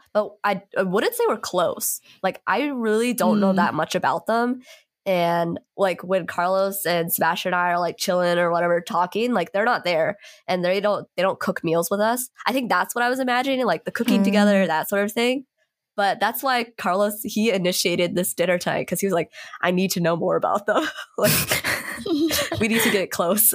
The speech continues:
Speaker 1: So we'll see. But yeah, they're friendly. We're all
Speaker 2: Mm.
Speaker 1: friendly.
Speaker 2: Yeah. I mean, there, you guys had, like, a party the same
Speaker 1: That's
Speaker 2: day
Speaker 1: true.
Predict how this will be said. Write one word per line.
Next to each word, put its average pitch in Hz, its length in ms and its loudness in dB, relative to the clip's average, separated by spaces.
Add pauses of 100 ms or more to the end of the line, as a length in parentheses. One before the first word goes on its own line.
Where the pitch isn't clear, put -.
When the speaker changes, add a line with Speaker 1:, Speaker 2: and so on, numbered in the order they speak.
Speaker 1:
So 254 460 0 (260)
we'll 254 180 0
see. 170 340 0 (140)
But - 240 -2 (680)
yeah, - 180 2 (140)
they're 285 100 0
friendly. 185 400 -2
We're 208 140 4
all 202 100 6
Speaker 2:
Mm. 196 60 2
Speaker 1:
friendly. - 300 -6 (960)
Speaker 2:
Yeah. 247 380 0 (120)
I 220 60 -2
mean, 240 360 0
there, 220 200 2 (100)
you 247 140 -2
guys 233 140 2
had, 254 140 -4
like, 240 120 0
a 240 100 2
party 208 540 0 (140)
the 220 100 0
same 196 220 2
Speaker 1:
That's 214 80 2
Speaker 2:
day - 180 4
Speaker 1:
true. 190 100 2